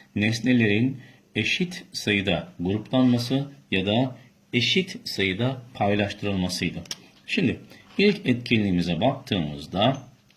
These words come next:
elimizde, e, kemikler ve bu kemiklerin üçerli gruplandırılması şeklinde bir etkinlik var. Önce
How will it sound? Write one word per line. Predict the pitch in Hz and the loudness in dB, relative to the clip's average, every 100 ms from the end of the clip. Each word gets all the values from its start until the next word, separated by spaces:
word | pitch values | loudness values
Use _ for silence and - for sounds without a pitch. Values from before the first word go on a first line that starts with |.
| _ _ - - | _ _ -20 -2
elimizde, | 107 120 104 85 - 95 120 127 - - - - - _ _ 101 | 4 6 4 0 0 2 2 -2 -14 -20 -20 -20 -20 _ _ -2
e, | 101 98 95 92 - | 0 2 0 -2 -8
kemikler | - 104 104 101 123 143 156 - - 117 | -2 0 0 0 2 2 0 -6 -10 2
ve | 131 | 4
bu | 135 135 | 2 2
kemiklerin | 127 117 113 107 143 139 | 2 2 2 0 0 -2
üçerli | 123 139 120 139 | -2 2 4 4
gruplandırılması | 120 117 117 117 113 113 110 113 117 | 4 2 4 4 4 4 2 0 -2
şeklinde | - 104 - 90 87 123 147 - - - - | -4 -4 -2 -2 2 2 0 -8 -20 -20 0
bir | 127 127 - | 0 0 -2
etkinlik | 104 - 101 95 - | -4 -2 -2 -2 -2
var. | 80 - - | -8 -10 -4
Önce | 269 196 120 131 | 4 6 6 4